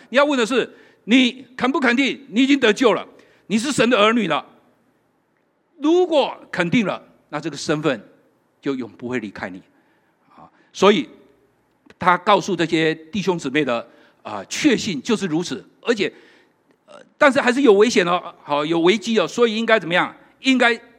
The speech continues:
加入一个属灵的团体，在这个属灵的团体里面呢，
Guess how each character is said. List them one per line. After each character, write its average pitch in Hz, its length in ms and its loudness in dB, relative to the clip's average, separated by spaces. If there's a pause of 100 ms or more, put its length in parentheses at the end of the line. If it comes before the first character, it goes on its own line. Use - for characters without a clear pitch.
(100)
加 240 180 2
入 240 160 0
一 196 60 -2
个 180 120 2
属 180 220 -6
灵 190 140 0
的 190 80 2
团 160 200 4
体， 127 180 -6 (720)
在 277 160 4
这 285 80 -2
个 240 60 -2
属 202 180 -6
灵 214 120 0
的 247 120 2
团 226 180 0
体 220 120 0
里 175 80 -2
面 196 180 -2
呢， 165 200 0